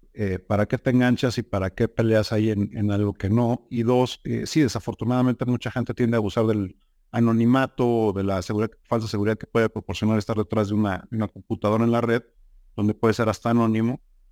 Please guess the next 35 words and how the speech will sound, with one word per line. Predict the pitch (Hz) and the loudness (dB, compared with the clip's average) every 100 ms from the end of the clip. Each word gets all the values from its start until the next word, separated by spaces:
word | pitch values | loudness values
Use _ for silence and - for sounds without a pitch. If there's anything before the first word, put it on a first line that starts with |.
| _ _ _ _ | _ _ _ _
para | 104 101 98 | -4 -2 -2
hacer | 95 - | -2 -2
cualquier | 113 104 107 | -2 -2 -2
cosa | - 113 101 | -2 -2 -2
de | |
como | 90 92 92 | -2 -6 -6
cualquier | 101 - 113 | -6 -2 -2
tipo | - - | -2 0
de | 98 | 0
comentarios | - 95 95 110 107 | 0 -2 0 0 -2
que | - _ | -6 _
quizás | - 98 | -8 -6
en | 98 | -4
persona | 92 107 98 | -4 -2 0
no | 95 | 0
harías, | 92 92 78 - | 0 -2 -4 -8
¿no? | - - _ _ _ _ _ _ _ _ - | -18 -20 _ _ _ _ _ _ _ _ -4
Entonces, | 110 98 110 98 113 101 - - - - | -2 4 2 4 0 0 -4 -14 -16 -10
eh, | 50 50 50 90 98 | -8 -8 -8 -8 -2
es | 127 - | -2 0
un | 131 | 2
animal | 117 107 117 113 | 4 4 2 0
aparte, | - 117 117 151 | 0 -2 0 -2
pero | 147 107 95 - _ _ | -2 -4 -6 -10 _ _
yo | 92 110 120 | -4 0 2
a | |
la | 110 | 2
misma, | 107 117 | 2 2
la | 104 | 2
misma | 110 110 | 0 0
recomendación, | 101 - 101 101 | -2 0 0 0
¿para | 104 101 | -4 -6
qué | - | -4
te | 120 | -2
enganchas? | 113 - - | -4 -6 -12